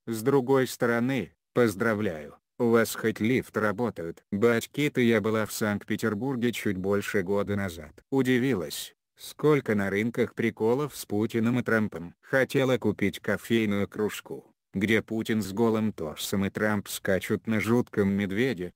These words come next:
но испугалась, что меня арестуют при отъезде. Карл Лауиси, недолго ему осталось шутить. Тех, кто ругал портрет Путина,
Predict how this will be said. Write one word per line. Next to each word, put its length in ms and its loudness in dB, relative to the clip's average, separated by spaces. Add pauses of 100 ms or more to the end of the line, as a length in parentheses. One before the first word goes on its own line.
(140)
но 400 4
испугалась, 880 -2 (180)
что 220 2
меня 280 4
арестуют 600 0
при 140 -2
отъезде. 640 -4
Карл 380 2
Лауиси, 560 2
недолго 440 2
ему 200 2
осталось 500 0
шутить. 760 -10
Тех, 340 -2 (260)
кто 220 -4
ругал 380 0
портрет 600 -4
Путина, 640 -4